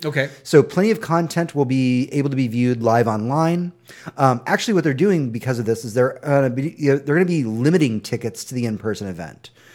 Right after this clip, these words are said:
Speaker 1: Okay.
Speaker 2: Um, they wanna have wider aisles. Um, they wanna have digital queue management to make sure that everybody stays distant and safe.
Speaker 1: Nice.
Speaker 2: Um, if you're gonna be participating or watching online, there's gonna be interactive quests that you can do as the event goes on.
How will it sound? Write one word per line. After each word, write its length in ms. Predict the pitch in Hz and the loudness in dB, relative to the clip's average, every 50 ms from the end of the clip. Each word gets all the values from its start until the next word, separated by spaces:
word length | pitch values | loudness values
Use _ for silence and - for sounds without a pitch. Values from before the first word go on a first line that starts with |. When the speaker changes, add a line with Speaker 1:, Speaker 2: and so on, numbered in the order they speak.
| - - 113 | -20 -16 -14
Speaker 1:
Okay. 120 | 104 - | -8 -2
Speaker 2:
Um, 160 | 127 131 123 127 | 0 0 2 2
they 80 | 135 135 | 0 0
wanna 160 | 135 139 127 | 0 0 0
have 180 | 117 135 127 104 | 2 0 0 0
wider 320 | 101 101 107 120 123 143 - | -2 -2 0 2 2 0 0
aisles. 600 | 117 113 117 123 123 120 127 131 123 120 - - - _ - | 2 2 2 2 2 2 0 -2 -2 -6 -12 -16 -18 _ -4
Um, 360 | 139 127 120 113 107 98 101 | -2 0 0 0 0 -2 -2
they 80 | 107 117 | -4 -4
wanna 160 | 113 117 117 | -2 -2 -4
have 140 | 117 113 104 | -4 -4 0
digital 460 | 101 131 120 117 131 127 120 120 120 117 | 0 0 0 2 0 0 0 0 -2 -6
queue 260 | - - - 160 156 156 | -12 -8 -4 -4 -2 0
management 540 | 160 160 160 165 160 139 165 185 185 - - | 0 0 0 -2 -2 -4 -4 -6 -6 -6 -6
to 80 | 143 | -6
make 140 | 147 123 120 | -4 -4 -4
sure 100 | - - 120 | -4 -6 -4
that 80 | 104 | -2
everybody 300 | 110 107 117 117 117 117 | -2 -2 -2 -4 -4 -6
stays 380 | 110 - - 113 107 107 98 92 | -6 -6 -4 -4 -4 -4 -6 -6
distant 360 | - 117 107 - - 107 - | -6 -6 -6 -6 -8 -14 -14
and 160 | 92 92 - | -14 -16 -16
safe. 440 | - - - 151 190 - - - _ _ _ _ _ _ _ - - - - - | -10 -8 -8 -8 -8 -10 -14 -20 _ _ _ _ _ _ _ -20 -20 -20 -16 -12
Speaker 1:
Nice. 120 | 120 110 120 | -10 -4 -2
Speaker 2:
Um, 200 | 123 117 107 98 - - _ _ _ _ _ _ _ _ | -2 -2 -2 -4 -8 -16 _ _ _ _ _ _ _ _
if 100 | - 139 | -10 -2
you're 100 | 139 160 | 0 0
gonna 140 | 170 175 185 | 0 2 0
be 20 | 175 | 0
participating 520 | - 165 143 170 165 160 185 180 185 175 | -2 -2 -2 -2 -2 2 2 2 2 2
or 60 | 175 143 | 0 0
watching 320 | 143 147 147 - 165 143 | 0 0 0 0 -2 0
online, 500 | 131 123 117 110 110 120 127 143 165 170 - _ _ _ _ _ _ _ _ - - | 0 0 0 -2 -2 -2 -4 -4 -6 -8 -10 _ _ _ _ _ _ _ _ -8 -2
there's 160 | 135 135 117 | -2 0 0
gonna 100 | 139 131 | 0 0
be 160 | 127 123 135 | 0 0 -2
interactive 540 | 135 139 127 127 135 135 131 131 - 135 - | -2 -6 -4 -2 -2 -2 -2 -2 -4 -6 -6
quests 380 | - - - 113 127 - - - | -6 -8 -8 -8 -6 -8 -12 -10
that 100 | - 160 | -8 -6
you 120 | 139 135 | -6 -6
can 160 | 120 127 120 110 | -6 -6 -6 -4
do 140 | 107 113 120 | -2 -2 -2
as 80 | 120 | -2
the 120 | 107 120 113 | -2 -4 -4
event 220 | 98 113 120 139 131 | -4 -4 -8 -6 -4
goes 160 | 120 113 104 | -6 -4 -4
on. 300 | 113 113 131 156 175 | -6 -6 -6 -8 -10